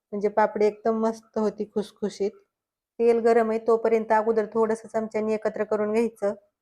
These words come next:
आणि तेल गार झालं की हातानेच घातलेलं तेल सगळ्या मैद्याला छान असं चोळून घ्यायचं,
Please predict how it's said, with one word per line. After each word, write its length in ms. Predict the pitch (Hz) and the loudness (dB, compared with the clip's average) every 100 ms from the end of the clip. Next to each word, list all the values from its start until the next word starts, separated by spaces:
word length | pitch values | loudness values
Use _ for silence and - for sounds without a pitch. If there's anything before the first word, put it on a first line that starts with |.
| _ _ _ _ _ _ _ _ _ _ _ - | _ _ _ _ _ _ _ _ _ _ _ -8
आणि 160 | 196 | -6
तेल 280 | 202 226 220 | -2 2 2
गार 240 | 220 220 214 | 2 2 2
झालं 240 | 240 226 | 2 0
की 140 | 220 214 | 0 -2
हातानेच 560 | 214 220 214 214 220 _ _ _ _ _ _ _ | -2 -2 -2 -2 -6 _ _ _ _ _ _ _
घातलेलं 400 | 214 214 226 214 | 0 0 0 0
तेल 220 | 202 214 | 2 0
सगळ्या 380 | 220 214 202 220 | 0 -4 0 0
मैद्याला 360 | 220 214 208 208 | 2 2 2 0
छान 280 | 208 226 208 | 0 -2 0
असं 200 | 220 220 | -4 -6
चोळून 400 | - 220 208 208 | -2 0 0 0
घ्यायचं, 400 | 226 226 190 | 0 0 0